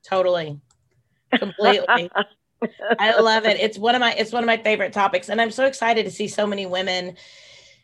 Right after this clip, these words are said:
Speaker 1: entering a little bit more of that insurance space across the board. And, um, I'm excited to be a part of that, you know, and I mean, and what we do here is we interview women on the corporate side, on the personal side, on the agency side, on Medicare side, on,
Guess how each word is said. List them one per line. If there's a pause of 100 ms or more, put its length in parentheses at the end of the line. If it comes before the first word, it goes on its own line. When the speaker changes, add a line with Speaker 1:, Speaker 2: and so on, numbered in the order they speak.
(180)
Speaker 1:
entering
a
little
bit
more
of
that
insurance
space
across
the
board.
And, (100)
um, (140)
I'm
excited
to
be
a
part
of
that,
you
know,
and
I
mean,
and
what
we
do
here
is
we
interview
women
on
the
corporate
side,
on
the
personal
side,
on
the
agency
side,
on
Medicare
side,
on,